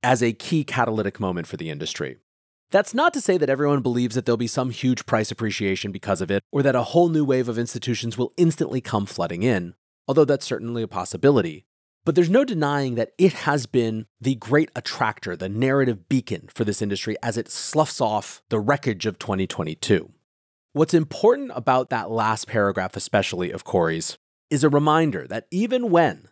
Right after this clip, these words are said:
the E T F is here, the pop has happened, perhaps even the sell the news wave after has happened, it's important to remember that Bitcoin is not reducible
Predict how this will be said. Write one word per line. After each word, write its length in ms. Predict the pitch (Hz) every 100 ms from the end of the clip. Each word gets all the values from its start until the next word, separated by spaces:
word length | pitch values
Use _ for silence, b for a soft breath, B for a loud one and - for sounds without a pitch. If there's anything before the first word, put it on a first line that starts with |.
| -
the 160 | 123
E 60 | 143
T 220 | 139 143
F 220 | 135 139
is 100 | 107
here, 440 | - 151 151 147 143 _ _
the 80 | -
pop 320 | - 127 127
has 120 | 110 -
happened, 560 | 123 143 139 139 139 - _
perhaps 380 | - 120 175 -
even 160 | 185 160
the 80 | 147
sell 220 | 160 160
the 80 | 151
news 260 | 156 127
wave 240 | 139 160 143
after 340 | 165 - 101
has 180 | 95 -
happened, 480 | 87 80 92 95 - _ _ _ _
it's 100 | -
important 320 | 165 165 262
to 60 | 208
remember 580 | 160 139 147 110 80 85 -
that 140 | 135
Bitcoin 340 | 180 - 190
is 140 | 160 127
not 200 | 139 143
reducible 680 | 120 139 143 127 98 87